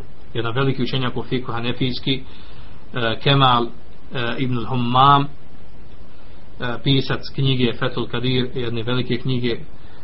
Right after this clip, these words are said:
u hanefijskoj, e, u pravnoj školi, koji je napisao knjigu, jel, e, Musajere,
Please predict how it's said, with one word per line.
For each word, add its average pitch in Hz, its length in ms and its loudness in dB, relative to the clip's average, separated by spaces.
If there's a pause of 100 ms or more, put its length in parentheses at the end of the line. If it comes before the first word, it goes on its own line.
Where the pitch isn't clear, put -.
(120)
u 123 100 -2
hanefijskoj, 113 680 -2
e, 104 40 -4 (540)
u - 640 -4
pravnoj 120 340 0
školi, 143 560 4 (2000)
koji 139 160 4
je 131 60 6
napisao 131 500 2
knjigu, 131 340 2
jel, 113 200 0
e, 110 40 -4 (880)
Musajere, 135 800 4